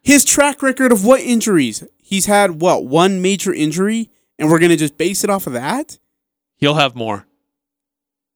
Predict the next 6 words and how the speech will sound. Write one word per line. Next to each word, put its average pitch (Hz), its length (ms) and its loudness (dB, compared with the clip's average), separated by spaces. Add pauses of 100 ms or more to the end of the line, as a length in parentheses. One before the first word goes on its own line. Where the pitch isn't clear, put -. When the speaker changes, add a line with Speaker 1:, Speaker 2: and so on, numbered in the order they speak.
(1200)
Speaker 2:
Mark 131 260 0
it 139 100 -8
down. 104 280 -4 (100)
Speaker 1:
Okay, 147 400 0
so 170 200 -2
then, 165 220 2